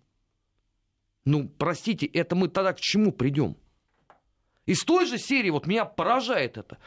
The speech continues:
У нас теперь что, каждый город сам себе, э, символ воинской доблести находит? На Дальнем Востоке вместо георгиевской ленты своя. В Петербурге почему-то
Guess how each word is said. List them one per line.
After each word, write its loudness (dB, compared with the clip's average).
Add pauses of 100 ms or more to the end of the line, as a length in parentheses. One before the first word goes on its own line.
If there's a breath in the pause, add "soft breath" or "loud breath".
(1040 soft breath)
У 2
нас 2
теперь 0
что, 0
каждый 0
город 0 (300 soft breath)
сам -2
себе, 0
э, 0
символ 2
воинской 0
доблести 0
находит? -4 (2000)
На 0
Дальнем 2
Востоке -2
вместо 0
георгиевской 0
ленты -2
своя. -2 (1200)
В -20
Петербурге -2
почему-то -2